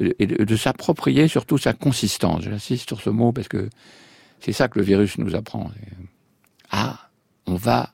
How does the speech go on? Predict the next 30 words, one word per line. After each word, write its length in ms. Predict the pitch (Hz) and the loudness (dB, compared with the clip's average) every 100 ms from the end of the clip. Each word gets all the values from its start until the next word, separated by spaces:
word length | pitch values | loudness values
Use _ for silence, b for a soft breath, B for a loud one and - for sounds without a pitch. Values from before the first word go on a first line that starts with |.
| - | -4
avoir 500 | 92 95 101 107 - _ | -2 0 0 0 -6 _
que 80 | 131 | 2
des 160 | 131 101 | 4 2
relations 520 | 92 92 - 113 113 | 0 -2 -2 -2 -2
avec 260 | 95 - 113 | -4 -4 -2
des 220 | - 101 | -2 2
êtres 180 | 107 113 | 0 0
qui 100 | - | -4
réagissent 460 | 98 98 95 110 - | 2 2 4 0 0
à 80 | |
nos 180 | 95 107 | 0 0
actions 320 | 95 - 101 101 b b _ | -2 -2 -2 -2 b b _
très 140 | - | 0
vite, 200 | 104 117 | 2 2
beaucoup 240 | - 123 113 | 2 2 2
plus 140 | - | 2
vite 160 | 110 117 | 0 0
qu'on 140 | 117 | -4
ne 40 | 104 | -4
le 80 | |
pensait. 380 | - 82 - 135 b b b b b b - | -4 -6 -6 -6 b b b b b b -4
Et 60 | |
donc 180 | 117 117 | 0 0
toute 180 | - - | 0 2
cette 160 | 101 | 2
idée 240 | 107 110 135 | 4 4 6
de, 260 | 107 101 - b b _ | 6 4 -2 b b _
de 100 | - | -2
maîtrise 540 | 92 113 - 151 135 | 2 2 4 4 6
d'objets 560 | 113 110 104 131 143 | 4 4 4 4 4